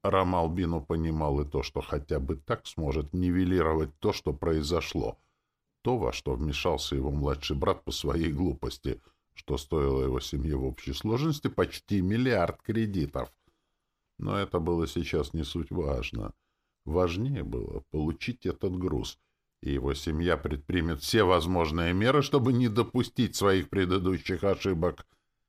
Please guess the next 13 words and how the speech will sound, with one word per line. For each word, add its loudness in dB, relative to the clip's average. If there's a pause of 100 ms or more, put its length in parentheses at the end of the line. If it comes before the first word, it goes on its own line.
(280)
Каждый -2
час, -4
который -4
он -4
проводил -2
в -4
ожидании, -4 (520)
заставлял 0
Арварца -2
буквально -2
маяться -2
в -2
неведении — -2